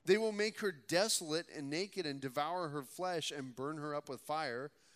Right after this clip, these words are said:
For God has put it into their hearts to carry out his purpose by being of one mind and handing over their royal power to the beast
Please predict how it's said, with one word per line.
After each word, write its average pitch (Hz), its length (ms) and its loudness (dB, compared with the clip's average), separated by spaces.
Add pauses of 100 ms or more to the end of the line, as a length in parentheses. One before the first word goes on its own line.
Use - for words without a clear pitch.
(120)
For 165 120 0
God 175 300 4
has 180 120 2
put 180 240 -2
it 165 120 -2
into 156 220 -2
their 131 180 0
hearts 156 360 -4
to 139 100 -6
carry 156 340 -2
out 147 180 0
his 120 160 -8
purpose 147 500 -4 (300)
by 156 120 8
being 156 260 0
of 120 160 -2
one 160 220 -2
mind 151 320 -2
and 123 120 -4
handing 139 340 -4
over 135 360 -4 (140)
their 131 140 0
royal 131 340 -2
power 123 380 -2
to 107 140 -14
the 110 80 -14
beast 120 480 -8